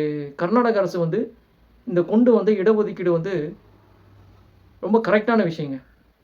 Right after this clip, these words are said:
ஒரு நாட்டிற்கு, ஒரு நிறுவனத்திற்கு, ஒரு சமூகத்திற்கு திறமையானவர் தேவைதான், இல்லைன்னு நான் சொல்லல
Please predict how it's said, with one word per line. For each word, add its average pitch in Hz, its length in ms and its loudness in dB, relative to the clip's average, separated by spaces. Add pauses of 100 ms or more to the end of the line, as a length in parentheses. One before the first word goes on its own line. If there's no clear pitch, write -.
(460)
ஒரு 170 200 4
நாட்டிற்கு, 185 680 0 (720)
ஒரு 165 180 2
நிறுவனத்திற்கு, 175 760 0
ஒரு 160 120 -6
சமூகத்திற்கு 175 800 -2 (640)
திறமையானவர் 175 680 2
தேவைதான், 170 560 2 (180)
இல்லைன்னு 170 460 0
நான் 156 220 -4
சொல்லல 151 360 -4